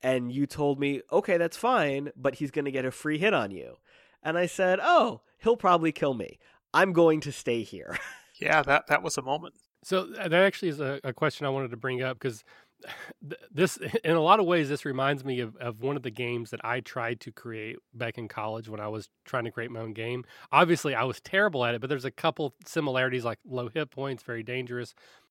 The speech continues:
Speaker 3: And one of the things that I did with mine is I tried to make weapon speed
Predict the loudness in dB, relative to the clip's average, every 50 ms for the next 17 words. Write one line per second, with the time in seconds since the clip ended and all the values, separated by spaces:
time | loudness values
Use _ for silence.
0 | _ _ _ -4 0 2 4 4 4 4 2 0 0 0 -2 -4 0 2 2 2
1 | 2 0 -2 -2 -2 -4 -6 -6 -4 -2 0 0 -2 -2 -4 -4 -2 0 0 2
2 | 2 0 0 0 -2 -4 -6 -6 -4 -4 -2 -2 -2 -4 -8 -8 -10 -12 -10 -10
3 | -10 -8 -10 -12 -14